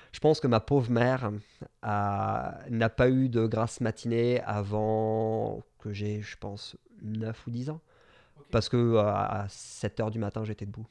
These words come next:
Speaker 1: Puis j'étais pas le plus calme.
Speaker 2: Mhm.
Speaker 1: Donc,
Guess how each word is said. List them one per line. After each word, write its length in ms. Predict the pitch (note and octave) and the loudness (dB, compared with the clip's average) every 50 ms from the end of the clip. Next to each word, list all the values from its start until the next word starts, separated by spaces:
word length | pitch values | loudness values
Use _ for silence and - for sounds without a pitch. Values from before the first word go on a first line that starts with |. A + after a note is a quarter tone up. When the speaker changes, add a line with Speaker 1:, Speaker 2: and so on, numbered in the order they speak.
| _ _ _ _ _ _ _ _ _ _ _ _ _ _ _ | _ _ _ _ _ _ _ _ _ _ _ _ _ _ _
Speaker 1:
Puis 180 | - - A2 | -8 -6 -4
j'étais 400 | G2 F#2+ G#2+ G#2 - A2+ - - _ _ _ _ _ _ _ _ | -4 -4 -4 -4 -4 -4 -6 -6 _ _ _ _ _ _ _ _
pas 120 | - C#3 C3 | 4 6 6
le 80 | B2+ | 4
plus 200 | - - - A#2+ | 2 -2 -4 -6
calme. 340 | - - A2+ A2 A2 G#2+ G#2 - - _ _ _ _ - - - | -4 -4 -4 -4 -4 -6 -10 -12 -14 _ _ _ _ -20 -18 -16
Speaker 2:
Mhm. 220 | C3+ B2 C3 C3+ B2+ C3 - - - - - - - - - - | -14 -12 -12 -12 -14 -14 -16 -18 -16 -14 -14 -16 -16 -16 -6 -2
Speaker 1:
Donc, 360 | A2+ G2+ G2+ - - - - | 0 0 0 -2 -6 -16 -20